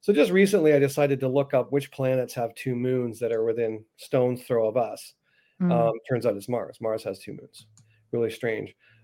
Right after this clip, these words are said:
Speaker 1: The visions that I remember when I'm sleeping are all of a Martian landscape and an apocalyptic kind of world, you know,
Speaker 2: Right.
Speaker 1: and, uh, it's always the same. It's people that I know, uh, the world's coming to an end. We're trying to offload people onto ships. It's ju-, it's just a really horrific,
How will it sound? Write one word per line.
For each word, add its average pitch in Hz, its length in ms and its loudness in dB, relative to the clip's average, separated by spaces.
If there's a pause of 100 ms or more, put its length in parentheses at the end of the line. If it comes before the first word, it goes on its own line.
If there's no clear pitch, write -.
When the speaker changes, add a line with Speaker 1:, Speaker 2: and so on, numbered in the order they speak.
Speaker 1:
The 131 140 0
visions 160 440 6
that 127 120 0
I 123 80 4
remember 117 800 2
when 110 200 -2
I'm 101 400 -6
sleeping 110 720 -8 (380)
are 123 180 0
all 135 260 8
of 120 120 2
a 117 60 0
Martian 117 500 0
landscape 107 720 -4
and 107 100 -6
an 104 80 -4
apocalyptic 120 840 -2
kind 110 220 -6
of 92 120 -8
world, 113 440 -2 (260)
you 107 120 -8
know, 98 100 -2
Speaker 2:
Right. - 260 -4 (140)
Speaker 1:
and, 107 240 -6
uh, 104 200 -2 (100)
it's - 300 -6
always 120 460 2
the 107 120 -12
same. 113 400 -6
It's - 280 -20
people 117 300 -4
that 117 100 -4
I 117 120 0
know, 113 580 0 (420)
uh, 110 280 -4
the 113 100 -6
world's 110 320 -2
coming 113 260 -8
to 117 120 -6
an 110 120 -6
end. 113 400 -2
We're 107 140 -4
trying 113 240 -4
to 117 80 -6
offload 113 580 -2
people 113 400 -2
onto 110 280 -6
ships. 110 440 -4
It's - 180 -10
ju-, 165 120 0
it's 156 280 2
just 196 260 0
a - 20 -4
really 120 260 0
horrific, 104 760 -2